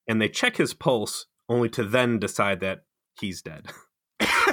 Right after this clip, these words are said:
Speaker 2: Like, I'm sorry, what's his throat being cut right in front of you not obvious? And, and I think we have our, we finally have our, uh, uh, episode title. It's,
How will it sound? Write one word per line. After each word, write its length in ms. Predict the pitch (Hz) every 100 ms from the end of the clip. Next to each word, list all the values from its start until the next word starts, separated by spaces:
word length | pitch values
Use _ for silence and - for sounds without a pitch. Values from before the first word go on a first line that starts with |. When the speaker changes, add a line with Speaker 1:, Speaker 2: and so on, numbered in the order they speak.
| - 311
Speaker 2:
Like, 260 | 320 320
I'm 120 | 330
sorry, 380 | - - 339 311
what's 180 | 302 302
his 140 | 247
throat 460 | - - 226 247 302 - - - 196 -
being 280 | 294 247 202
cut 320 | - 233 220
right 160 | 269
in 80 | 269
front 280 | 202 196 214
of 100 | 240
you 100 | 247
not 300 | 226 208 208
obvious? 640 | 190 233 247 - - - - - - - - -
And, 160 | 208 - - _ _
and 140 | 180 196
I 120 | 190
think 140 | 233
we 100 | 220
have 240 | 170 196 160
our, 180 | 127 135
we 240 | 160 151
finally 380 | - 190 185 147
have 240 | 151 -
our, 180 | 143 123
uh, 180 | 120 113 -
uh, 120 | 120 143
episode 320 | 131 127 113
title. 260 | 117 117
It's, 240 | 143 143